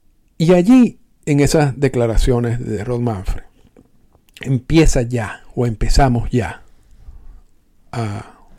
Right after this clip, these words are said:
hablar de la negociación del próximo convenio laboral.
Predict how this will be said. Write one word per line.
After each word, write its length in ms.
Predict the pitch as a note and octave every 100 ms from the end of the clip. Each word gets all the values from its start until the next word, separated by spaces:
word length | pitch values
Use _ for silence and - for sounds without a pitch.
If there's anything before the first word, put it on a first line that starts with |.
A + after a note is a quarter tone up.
| _
hablar 440 | - A#2+ B2+ A#2+ A#2+
de 100 | A#2+
la 100 | G#2
negociación 560 | G2+ G#2 - - G#2
del 100 | A2
próximo 400 | - A2 G#2+ G2+
convenio 380 | - E2+ E2 A2+
laboral. 440 | C#2+ - - -